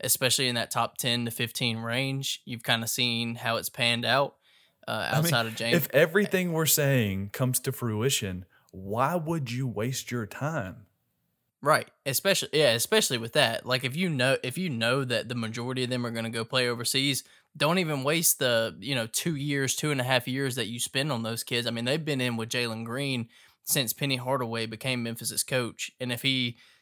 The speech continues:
Speaker 1: leaves and decides to go pro, then you think that's gonna become a trend. There's no,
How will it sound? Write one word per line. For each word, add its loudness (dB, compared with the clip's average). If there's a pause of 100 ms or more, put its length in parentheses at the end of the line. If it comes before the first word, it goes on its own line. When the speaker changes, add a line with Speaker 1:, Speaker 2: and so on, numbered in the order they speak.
(320)
Speaker 1:
leaves 0
and 0
decides 4
to -8
go -2
pro, 2
then -4
you -4
think 0
that's -4
gonna -2
become -6
a -6
trend. -2
There's -2
no, 0